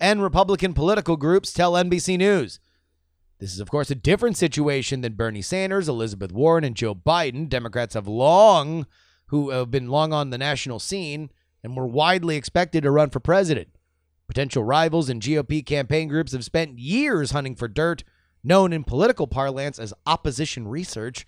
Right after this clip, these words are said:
that could be deployed against them. Major political groups have entire books of quote-unquote oppo ready to go as these candidates entered the race.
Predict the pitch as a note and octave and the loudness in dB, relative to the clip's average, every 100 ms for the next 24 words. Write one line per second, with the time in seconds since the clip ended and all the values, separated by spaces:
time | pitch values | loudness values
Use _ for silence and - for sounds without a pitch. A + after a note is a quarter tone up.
0 | _ _ _ _ G#2 B2 A#2+ B2+ A#2+ - | _ _ _ _ -10 -8 -6 -6 -8 0
1 | D3 D3+ B2+ C#3+ D#3 - B2+ D#2 - _ | 0 0 -2 -4 -4 -2 -4 -4 -16 _
2 | _ _ - B2 A#2+ A#2+ A#2 B2+ C3 C3+ | _ _ -6 -4 -2 -2 -2 -2 -2 -4
3 | B2 D3+ C3+ D3 D#3 D#3 F3+ E3+ C#3+ G#3 | -2 -2 0 -2 0 2 2 2 0 0
4 | - - D#3 - G#3+ A3 A3 - A3 A3+ | 2 0 0 2 4 4 2 4 6 6
5 | - _ _ A3 B3+ - F3+ C3+ A#2+ C3+ | 2 _ _ 6 6 6 4 4 0 -2
6 | E3 - _ _ _ _ _ _ C3 F#3 | -2 -6 _ _ _ _ _ _ 2 2
7 | G#3+ A3 G3 D3+ A#2 A2 B2+ B2 _ _ | 2 4 6 6 2 -4 -6 -8 _ _
8 | _ _ _ _ _ - A2 B2 B2+ - | _ _ _ _ _ -8 -6 -4 -4 -4
9 | B2 A#2+ A#2 - B2+ A2 A2+ G2+ G#2+ A2+ | -6 -4 -6 -8 -8 -4 -4 -4 -4 -6
10 | D#2 - - | -6 -12 -16